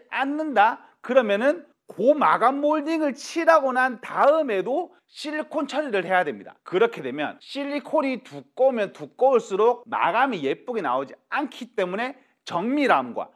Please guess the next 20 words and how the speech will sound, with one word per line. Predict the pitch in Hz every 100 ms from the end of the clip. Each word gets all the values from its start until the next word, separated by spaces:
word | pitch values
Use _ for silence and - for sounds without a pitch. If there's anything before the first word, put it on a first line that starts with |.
| _
그 | - 180 -
일어나지 | 302 294 226 202 185
않는 | 214 247 240
게 | 202
굉장히 | 143 123 139 214 214
중요한데 | - 156 180 170 131 196 123 - _ _ _ _ _ _ _
결과물 | 135 147 165 127 95
보셨죠? | _ 120 143 196 131 107 143 -
굉장히 | - 151 156 226 247 233
깔끔하게 | - 269 285 - 330 320 247 262 254
작업을 | - 160 170 175 147
할 | 113
수가 | - 143 160
있다는 | 160 233 202
거죠. | 147 92 - _ _ -
그리고 | 165 123
가이드 | - 135 175 147
올라오는 | 165 143 110
거 | -
보셨어요? | _ 104 98 104